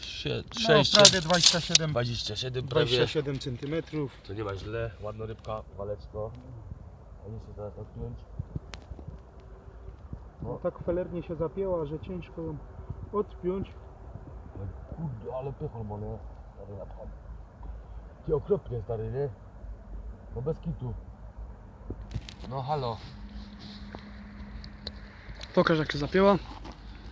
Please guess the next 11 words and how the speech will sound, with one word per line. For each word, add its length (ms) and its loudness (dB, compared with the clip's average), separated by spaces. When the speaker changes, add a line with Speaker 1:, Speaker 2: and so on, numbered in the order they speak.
Speaker 2:
Proszę 100 -12
bardzo, 240 0
o. 460 -6
Speaker 3:
Uuu. 720 12
Speaker 2:
Wargę. 400 6
Speaker 3:
Ostro 340 12
jak 140 12
pierun. 280 4
Speaker 2:
No, 220 -4
no 140 0
nie. 300 8